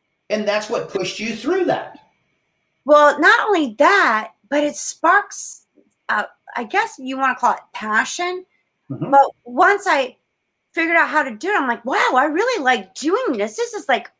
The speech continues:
Speaker 2: art in a whole nother form. And I love art." So I just thought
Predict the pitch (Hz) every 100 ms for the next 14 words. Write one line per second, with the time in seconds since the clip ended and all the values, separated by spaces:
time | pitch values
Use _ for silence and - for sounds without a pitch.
0 | - 294 349 285 - - - 247 240 233
1 | - 311 311 285 262 214 - - 359 403
2 | 427 247 208 202 208 214 311 427 254 -
3 | 294 403 269 240 - _ _ _ _ 339
4 | 339 339 415 - 320 311